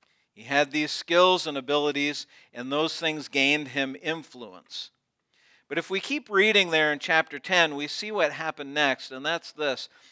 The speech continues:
Nimrod used his influence to build a kingdom. Now, the chief city of that kingdom was called Babel. But we know that he didn't stop there,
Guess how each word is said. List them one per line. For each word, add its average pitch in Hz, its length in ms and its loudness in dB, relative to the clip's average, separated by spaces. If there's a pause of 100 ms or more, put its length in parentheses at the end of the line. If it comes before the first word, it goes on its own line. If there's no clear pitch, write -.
(220)
Nimrod 160 560 0
used 170 480 -10
his 135 240 -12
influence 123 920 -16 (760)
to 127 140 -16
build 147 540 0 (360)
a 131 60 -14
kingdom. 113 460 -10 (1700)
Now, 135 120 0
the 131 120 -6
chief - 640 -2
city 156 720 0 (200)
of 123 160 -12
that 131 240 -2
kingdom 139 500 -10 (300)
was 117 180 -16
called 104 480 -8 (300)
Babel. 131 420 -4 (1300)
But 147 100 0
we 160 140 0
know 208 240 8
that 202 160 4
he 196 160 0
didn't 185 280 6
stop 202 520 4
there, 131 360 0